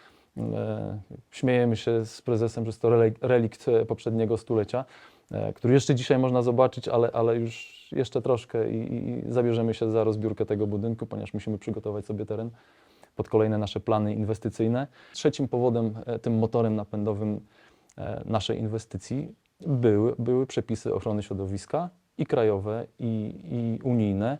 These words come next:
i przede wszystkim pakiet klimatyczny, tak? Już my, czas szybko płynie, nie wszyscy pamiętamy. Był taki pakiet nazywany trzy razy dwadzieścia, gdzie my jako państwo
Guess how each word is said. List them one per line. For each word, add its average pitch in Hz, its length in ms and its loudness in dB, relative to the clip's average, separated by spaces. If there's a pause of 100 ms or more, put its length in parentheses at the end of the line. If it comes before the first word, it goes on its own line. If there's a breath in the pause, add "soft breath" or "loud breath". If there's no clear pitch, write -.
(380 soft breath)
i 208 100 -2
przede 151 280 0
wszystkim 120 320 -4
pakiet 107 360 -6
klimatyczny, 123 600 -6
tak? 107 280 -6
Już 101 180 -18
my, 98 140 -10
czas - 200 -8
szybko - 280 -6
płynie, 110 300 -4
nie 107 80 -4
wszyscy - 280 -12
pamiętamy. 101 600 -4 (380 soft breath)
Był 104 140 0
taki - 260 -10
pakiet - 340 -2
nazywany 104 400 -2
trzy - 200 -8
razy 107 200 2
dwadzieścia, 101 580 -2 (460 soft breath)
gdzie 110 260 0
my 110 180 0
jako 107 300 -2
państwo 110 800 0